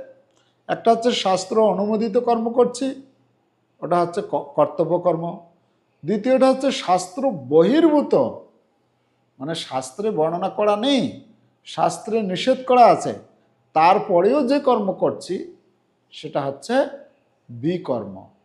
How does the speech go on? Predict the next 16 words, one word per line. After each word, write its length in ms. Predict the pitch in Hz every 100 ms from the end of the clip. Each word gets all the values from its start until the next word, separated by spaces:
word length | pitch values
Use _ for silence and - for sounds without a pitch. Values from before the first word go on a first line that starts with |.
| _ _ _ _ _ _ _ _ _ _ _ _ _ _ _ _ _ _ _ _ _ _ _ _ _ _ _
আর 220 | 170 220 247
একটা 200 | - - 160
এখানে 220 | 160 160 135
বলা 140 | 135 123
হচ্ছে 280 | 120 - 233 269 - - _ _ _ _
কর্তব্য, 600 | 147 139 - - 151 143 190 226 - - - 139
এই 100 | 135 127
সরি, 200 | 135 107 123 -
কর্মত্যাগ, 920 | 233 170 180 220 220 - 151 147 - - - _ _ _ _ _ 156
কর্মত্যাগের 520 | 160 175 165 127 120
কথা 120 | 120 113
বলা 100 | 110
হচ্ছে। 160 | 110 - -
কর্মত্যাগ 420 | 160 196 - 196 202
মানে 160 | 226 330 - - _ _ _ _ -
নিজের 440 | 143 170 170 247